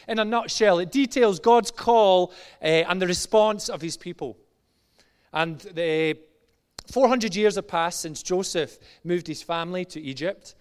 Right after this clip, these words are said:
And these descendants of Abraham have grown to two million people. And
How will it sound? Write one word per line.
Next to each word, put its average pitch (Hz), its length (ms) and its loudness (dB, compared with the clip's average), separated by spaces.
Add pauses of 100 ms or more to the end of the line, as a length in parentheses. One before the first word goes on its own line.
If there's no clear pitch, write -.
(380)
And 147 420 -4 (200)
these 208 240 -2
descendants 226 580 -2
of 185 100 -4
Abraham 170 440 -2
have 151 160 -8
grown 185 320 -4
to - 100 -16
two 190 540 -6 (240)
million 151 540 -6 (180)
people. 123 420 -14 (460)
And 175 340 0